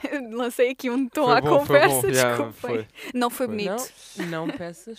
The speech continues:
Speaker 3: desculpa, Marta.
Speaker 2: <laughs>
Speaker 3: Então, estamos a falar sobre luto, tristeza, vivências difíceis, temas difíceis.
Speaker 2: Yeah,
Speaker 1: Uhum.
Speaker 2: verdade. Ora, podendo então o luto ser várias, eh, vários objetos, no sentido de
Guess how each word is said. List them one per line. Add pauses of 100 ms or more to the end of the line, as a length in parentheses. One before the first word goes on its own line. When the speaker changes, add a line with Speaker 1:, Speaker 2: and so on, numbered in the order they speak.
(160)
Speaker 3:
desculpa,
Marta.
Speaker 2:
<laughs>
Speaker 3:
Então, (240)
estamos
a
falar
sobre
luto, (240)
tristeza,
vivências
difíceis,
temas
difíceis.
Speaker 2:
Yeah, (360)
Speaker 1:
Uhum.
Speaker 2:
verdade. (1500)
Ora,
podendo
então
o
luto
ser
várias, (180)
eh, (800)
vários
objetos,
no
sentido
de